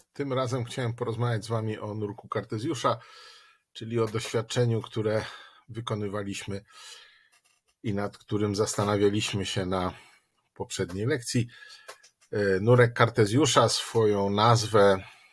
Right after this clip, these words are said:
wziął od tego pana Kartezjusza, wybitnego, y, przedstawiciela, francuskiego przedstawiciela epoki oświecenia.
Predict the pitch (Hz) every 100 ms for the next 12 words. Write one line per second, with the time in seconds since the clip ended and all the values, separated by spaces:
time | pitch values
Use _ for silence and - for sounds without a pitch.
0 | _ - 139 90 104 95 90 90 82 -
1 | _ _ _ 101 95 - 113 123 117 -
2 | _ _ _ _ _ _ _ - - 92
3 | 113 90 82 101 - 90 - - - -
4 | - - - _ - 90 92 107 98 95
5 | 92 - - 101 90 - 120 - 95 87
6 | - 98 90 87 - - - 101 101 107
7 | - 117 101 - 90 - 90 82 98 87
8 | 87 - 87 - 85 - 95 - 160 143
9 | 123